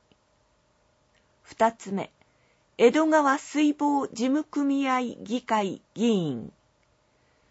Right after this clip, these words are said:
加藤栄泉、鈴木慎太郎、深川智香。五項目目、議会だより編集委員会。議会で審議された内容を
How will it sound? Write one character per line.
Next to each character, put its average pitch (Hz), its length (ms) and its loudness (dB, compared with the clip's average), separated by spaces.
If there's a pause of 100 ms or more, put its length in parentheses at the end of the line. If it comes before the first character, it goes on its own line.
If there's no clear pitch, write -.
加 294 160 4
藤 214 480 2
栄 254 400 2
泉、 190 540 -4 (400)
鈴 247 340 -2
木 262 220 -6
慎 254 320 -2
太 220 260 0
郎、 190 380 -2 (340)
深 - 320 2
川 277 320 2
智 240 380 -2
香。 - 260 -8 (1300)
五 240 180 8
項 302 260 4
目 254 320 0
目、 220 240 0 (480)
議 220 180 -2
会 294 280 4
だ 277 140 0
よ 247 160 0
り 175 200 -4
編 285 260 -2
集 269 400 -4
委 - 80 -10
員 233 380 0
会。 131 360 -6 (1120)
議 262 200 -2
会 262 240 -2
で 202 100 -2
審 247 320 -2
議 202 100 -2
さ 202 200 -4
れ 202 100 -6
た 202 160 -2
内 220 320 -2
容 202 180 0
を 185 360 -4